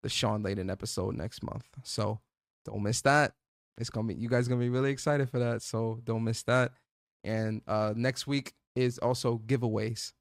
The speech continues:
Uh, me and Bari are both giving away four copies of Final Fantasy seven Rebirth. And shout out to M J, who also is donating two copy giveaways as well. So that's six total copies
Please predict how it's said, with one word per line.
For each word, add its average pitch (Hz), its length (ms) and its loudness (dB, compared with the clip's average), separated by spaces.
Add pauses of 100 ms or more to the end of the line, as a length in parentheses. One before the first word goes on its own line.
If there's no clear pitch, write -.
(160)
Uh, 110 160 0
me 117 160 2
and 123 100 2
Bari 120 400 4
are 110 80 0
both 117 280 -2
giving 113 200 -2
away 113 220 0
four 123 280 0
copies 113 540 0
of 107 140 0
Final 113 260 0
Fantasy 113 460 -6
seven 110 340 -4
Rebirth. 147 460 4 (400)
And 101 100 -2
shout 165 220 2
out 143 100 2
to - 180 -2
M 135 200 4
J, 123 340 4 (240)
who 123 80 2
also 120 380 2
is 113 240 -4
donating 113 560 0
two - 240 -4
copy 110 420 -2
giveaways 107 480 -2
as 110 160 -6
well. 107 300 2
So - 160 -4
that's 107 260 -6
six - 400 -4
total 143 320 -2
copies 123 560 0